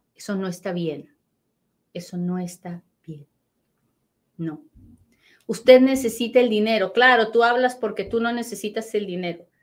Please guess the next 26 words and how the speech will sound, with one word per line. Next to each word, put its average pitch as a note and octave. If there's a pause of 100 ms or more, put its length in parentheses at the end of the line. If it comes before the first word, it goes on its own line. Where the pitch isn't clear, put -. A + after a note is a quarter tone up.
(680)
Yo G#3
le A3+
entiendo B3
perfectamente. A#3 (1200)
Usted A#3+ (120)
me F#3+
ve G#3+
acá A3+
sentadita G#3+
y F#3
dirá, G#3 (140)
"A, F3+
a F#3
esta G3+
no A3
le A3
falta G#3+
nada". - (440)
Yo, D#4 (220)
yo A#3
sé B3 (680)
lo F3+
que G3
es F#3+
pasar F3+
hambre, D4